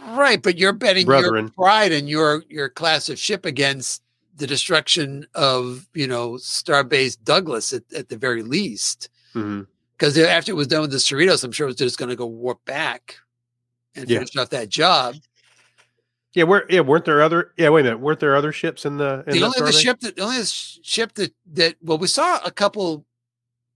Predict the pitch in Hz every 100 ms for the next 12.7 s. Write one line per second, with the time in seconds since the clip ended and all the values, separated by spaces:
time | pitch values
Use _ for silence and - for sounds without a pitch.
0 | _ 175 _ _ _ _ 156 165 185 165
1 | 151 156 165 175 185 185 185 _ _ _
2 | _ _ _ 175 156 160 151 151 147 160
3 | _ _ _ - 160 - 190 165 160 147
4 | 135 123 117 135 208 202 160 127 120 117
5 | - 110 101 156 147 170 277 185 147 131
6 | - 135 120 127 _ 123 - 180 208 156
7 | 151 147 143 139 - 156 135 - 226 285
8 | 151 - 135 127 _ _ _ _ _ _
9 | _ - 151 160 - 208 214 135 123 123
10 | _ _ _ _ 160 147 143 139 147 131
11 | 139 120 147 175 143 - 156 151 - -
12 | 165 156 165 160 156 - -